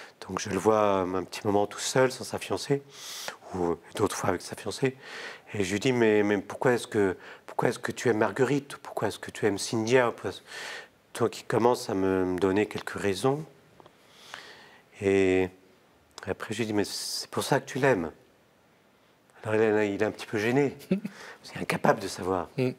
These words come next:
Speaker 1: me dire pourquoi il aime. Et finalement, pour le Seigneur, c'est pareil. Pour le Christ, c'est, c'est pareil. Pourquoi est-ce que j'aime, j'aime le Christ ? Je peux vous donner un certain nombre de petites, euh,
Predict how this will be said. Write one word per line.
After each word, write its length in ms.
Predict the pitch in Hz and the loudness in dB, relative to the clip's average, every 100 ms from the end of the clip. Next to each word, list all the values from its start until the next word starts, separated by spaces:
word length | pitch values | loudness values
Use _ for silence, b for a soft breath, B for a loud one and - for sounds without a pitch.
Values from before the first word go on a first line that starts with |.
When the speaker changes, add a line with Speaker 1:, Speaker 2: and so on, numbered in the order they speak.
| - | -10
Speaker 1:
me 60 | 95 | -2
dire 180 | 123 104 | 0 0
pourquoi 280 | - 104 | -2 -4
il 120 | 90 90 | -2 0
aime. 180 | 82 - B B B B B - | -2 -6 B B B B B -10
Et 40 | |
finalement, 460 | - - 120 113 131 | -8 -4 2 4 4
pour 160 | - 101 | 2 0
le 100 | 95 | 0
Seigneur, 460 | - 95 107 110 | -2 0 0 0
c'est 100 | - | -4
pareil. 340 | - 107 110 92 | -2 0 2 -2
Pour 180 | - | -4
le 60 | 92 | -4
Christ, 600 | - - 107 - - - | -4 -8 -8 -8 -8 -6
c'est, 240 | 95 85 B B B - | -4 -4 B B B -18
c'est 160 | - | -14
pareil. 300 | - 107 104 | -2 0 0
Pourquoi 320 | - - 120 | -2 0 2
est-ce 120 | 107 - | 2 0
que 140 | 104 | 0
j'aime, 300 | 92 98 101 | 2 2 0
j'aime 240 | 92 110 | 0 0
le 80 | 113 | 0
Christ ? 340 | 113 - - B B B B | 0 -4 -4 B B B B
Je 140 | - | -10
peux 100 | - | -8
vous 140 | 82 87 | -4 0
donner 240 | 90 92 | 2 2
un 120 | 87 80 B B B | 0 -4 B B B
certain 340 | - - - 92 | -10 -8 -4 0
nombre 220 | 92 78 - | 0 -2 -2
de 120 | 82 - B B - - _ _ | -4 -4 B B -20 -20 _ _
petites, 460 | - - 98 - 104 | -14 -10 -10 -8 -2
euh, 260 | 95 90 | 0 2